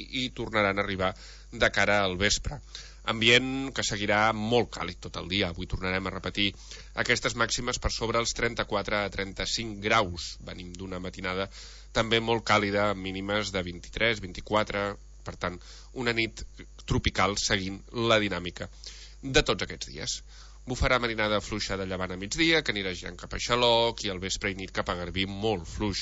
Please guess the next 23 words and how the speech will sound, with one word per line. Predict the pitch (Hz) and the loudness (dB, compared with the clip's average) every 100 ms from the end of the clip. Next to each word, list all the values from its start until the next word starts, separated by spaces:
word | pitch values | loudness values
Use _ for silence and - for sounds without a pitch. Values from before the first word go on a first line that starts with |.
| 131 | 6
I | |
a | 127 | 8
la | 120 | 10
mar, | 123 123 | 8 6
una | 123 120 | 4 0
situació | 120 113 117 | 0 0 0
molt | 113 110 - | 0 0 0
plàcida, | 82 - 95 - - - - | -2 -4 -4 -6 -12 -20 -12
com | - 87 85 | -8 -8 -6
totes | - 101 92 | -4 -4 -4
aquestes | 123 - 95 | -6 -6 -8
jornades, | 87 98 139 196 - - - - - | -2 2 4 4 2 -4 -16 -16 0
amb | 147 156 | 4 4
arrissada | 147 135 139 131 | 2 2 4 4
i | 135 | 4
alguna | 120 113 107 | 2 0 2
àrea | 110 110 | 2 2
de | 107 | 2
marejol | 107 104 92 95 95 101 104 | 2 2 2 2 2 0 0
al | - 98 | 0 0
centre | 101 87 87 | -2 -4 -8
del | 82 82 | -10 -14
dia. | - | -16